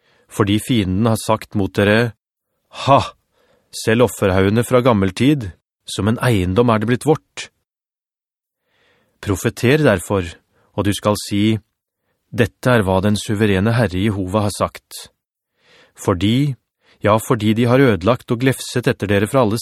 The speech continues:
sider, for at dere skulle bli en eiendom for dem som er igjen av nasjonene, og fordi de stadig snakker om dere med tungen, og dere får dårlig omtale blant folk. Derfor, dere Israels fjell, hør den suverene Herre Jehovas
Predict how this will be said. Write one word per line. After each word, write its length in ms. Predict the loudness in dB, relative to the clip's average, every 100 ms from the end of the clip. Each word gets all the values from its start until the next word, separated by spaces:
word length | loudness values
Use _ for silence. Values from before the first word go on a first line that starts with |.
| -2
sider, 420 | -2 0 0 -2 _ _ _
for 140 | 0 0
at 100 | 2
dere 140 | 0
skulle 240 | -2 -2
bli 140 | 0 0
en 100 | 0
eiendom 500 | 0 0 0 0 0
for 220 | 0 0
dem 160 | 0 -2
som 160 | -2
er 80 | 0
igjen 240 | 2 2
av 80 | 0
nasjonene, 640 | -2 -2 -4 -2 -2 -2 -4 _ _ _ _ _
og 80 | -2
fordi 220 | 0 0
de 80 | 0
stadig 320 | 0 0 0
snakker 400 | -2 -4 -4 -4
om 160 | -2 0
dere 160 | 2 0
med 120 | 0
tungen, 460 | 0 0 0 -2 -4 -4
og 60 | -2
dere 160 | -2
får 160 | -2 0
dårlig 240 | 0 2
omtale 480 | 2 0 -4 -4 0
blant 240 | 0 0
folk. 480 | 0 -2 -2 -12 -20 _ _ _ _ _
Derfor, 600 | 0 0 -2 -2 -2 -4 -12 _ _
dere 180 | 0 2
Israels 480 | 0 -2 -4 -4 -4
fjell, 380 | 0 0 0 -4 -12 _ _ _ _ 0
hør 240 | 4 4
den 180 | 2 0
suverene 640 | -2 -2 0 2 0 0
Herre 160 | 0 0
Jehovas 480 | 0 0 0 0